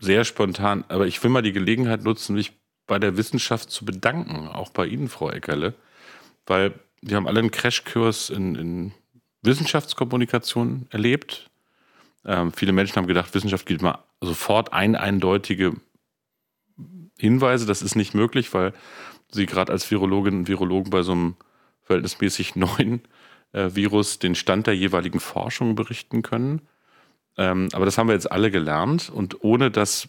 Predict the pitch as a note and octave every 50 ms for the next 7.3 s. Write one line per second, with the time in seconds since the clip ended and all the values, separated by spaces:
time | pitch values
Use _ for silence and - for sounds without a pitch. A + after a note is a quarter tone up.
0 | _ - - G2 G2+ G2 - - B2 A#2+ - - - A2 G2 F#2 F#2 G2 F#2+ -
1 | - - G#2+ G#2 G2 - - - - - - - - _ - F2+ F2 - - G#2
2 | - - G#2+ - - G#2 G2 - - G2+ F2+ - F#2+ F2 - E2 E2 F2 G#2 -
3 | - - - _ _ _ _ _ _ - - F#2 F#2+ F#2+ C3+ - - - - _
4 | _ _ _ _ _ _ _ _ _ - G#2 G2+ - - - F2+ F2+ F2 - -
5 | - - C#2+ - - - D#2+ E2 D#2+ - F#2 F2+ F2+ E2+ - F2 F2 E2+ F2 E2+
6 | D#2+ F2+ F2+ F2+ F2+ F#2 F2 E2+ E2 D#2+ D#2+ E2 E2 D#2+ - D#2+ D2+ - - -
7 | F2 F#2 G2 A2+ C3+ C3